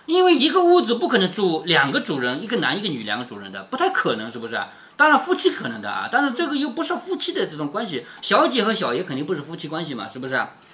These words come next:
他于是他就问：“啊，刚才我看的不是小姐，是位爷不成？那屋子竟是绣房一样，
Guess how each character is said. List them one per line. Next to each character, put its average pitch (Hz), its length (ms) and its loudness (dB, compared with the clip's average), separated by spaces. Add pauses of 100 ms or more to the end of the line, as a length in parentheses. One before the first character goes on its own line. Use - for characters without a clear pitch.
(240)
他 - 100 -4
于 254 200 4
是 294 260 2 (320)
他 294 100 2
就 269 140 2
问 262 320 2 (220)
：“啊， 285 400 8 (380)
刚 427 180 4
才 330 100 8
我 226 180 6
看 349 180 6
的 269 300 4 (100)
不 359 100 4
是 330 440 8
小 247 260 6
姐， 170 240 4
是 320 200 0
位 339 120 4
爷 190 280 6
不 403 120 2
成？ 165 300 2 (560)
那 339 160 6
屋 381 240 10
子 208 460 2
竟 339 180 2
是 269 200 2
绣 381 380 8
房 160 220 4
一 170 140 4
样， 139 240 2